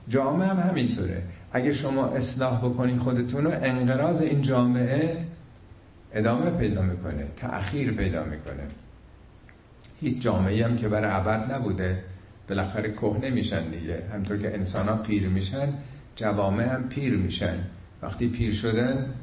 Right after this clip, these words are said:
نوبت جوانای دیگه می‌شه دیگه. ما هخامنشی رو داشتیم، بسیار جوان بود.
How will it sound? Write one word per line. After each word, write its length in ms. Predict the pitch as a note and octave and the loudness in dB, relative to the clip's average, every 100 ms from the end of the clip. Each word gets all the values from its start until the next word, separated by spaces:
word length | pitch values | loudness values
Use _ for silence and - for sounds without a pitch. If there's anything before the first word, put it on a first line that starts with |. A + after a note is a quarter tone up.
| - G#2 | -8 -4
نوبت 420 | G2 G2+ G#2+ A2 | 0 0 0 0
جوانای 560 | G2+ F2+ F2 E2+ F#2+ | 0 0 0 -2 0
دیگه 320 | G2 F#2+ F#2 G#2+ | 0 0 0 0
می‌شه 260 | F#2+ F2 | -2 -4
دیگه. 280 | E2 E2+ - - - - - - - - - - - - - | -6 -6 -8 -10 -16 -20 -20 -20 -20 -20 -20 -20 -20 -20 -6
ما 120 | G#2 | -2
هخامنشی 920 | F#2 F#2+ - F#2 F2+ F2 E2+ E2+ G#2 F#2+ | 0 -2 0 0 2 0 0 -2 0 0
رو 80 | |
داشتیم، 420 | F#2+ F2 - F#2+ F2 | 0 -2 -2 -2 -2
بسیار 400 | E2 E2 D#2+ E2 | -4 -4 -4 -2
جوان 420 | E2 D2+ E2+ F2 | -2 -2 -2 -2
بود. 320 | D2+ D2 D2 | -4 -6 -8